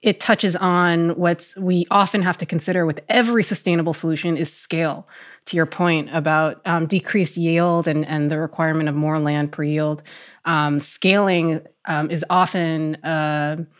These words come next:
the dynamic in some of these sustainable solutions that we don't really consider. And, and obviously, as, as we think about organic farming,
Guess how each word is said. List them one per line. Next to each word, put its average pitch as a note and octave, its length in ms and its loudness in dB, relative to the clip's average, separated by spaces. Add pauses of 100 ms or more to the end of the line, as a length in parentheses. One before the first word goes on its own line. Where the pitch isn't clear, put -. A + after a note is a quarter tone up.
(380)
the F3 100 4
dynamic E3 640 2
in D3+ 80 -4
some E3 120 -2
of D#3 60 0
these D3+ 140 -2
sustainable D#3+ 380 -4
solutions D3+ 420 -4
that C#3+ 120 -8
we D#3+ 80 -4
don't D#3 220 -4
really D#3 200 -6
consider. D3 440 -4
And, D3 240 -4
and D3 160 -6
obviously, D3 400 -4
as, C#3+ 260 -6
as D3+ 320 -6
we D#3+ 100 -2
think D#3 200 -4
about D#3+ 200 -2
organic D3 400 -4
farming, D3+ 500 -4